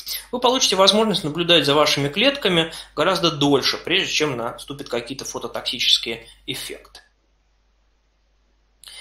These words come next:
Ну и теперь мы можем перейти с вами к тому, как правильно снять на нашей камере изображение с микроскопа, чтобы мы могли в дальнейшем его обрабатывать, чтобы мы могли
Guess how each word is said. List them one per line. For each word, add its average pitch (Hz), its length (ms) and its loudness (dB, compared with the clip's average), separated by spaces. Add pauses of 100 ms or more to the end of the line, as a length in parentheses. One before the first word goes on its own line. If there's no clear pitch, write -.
(600)
Ну 302 280 -2
и 247 440 4
теперь 311 280 2
мы 240 100 4
можем 220 260 2
перейти 202 400 0
с - 160 4
вами 180 220 2
к 160 100 -10
тому, 294 340 -2
как - 380 -6
правильно 139 640 -2 (260)
снять 285 640 4
на 160 180 0
нашей 143 580 -2
камере 233 580 -2
изображение 143 540 0
с - 100 -2
микроскопа, 139 520 -2
чтобы - 200 -8
мы 156 80 -2
могли 165 240 -2
в 143 40 -12
дальнейшем 175 440 0
его 185 100 2
обрабатывать, 135 600 0
чтобы 147 240 -8
мы 135 80 0
могли 202 400 -2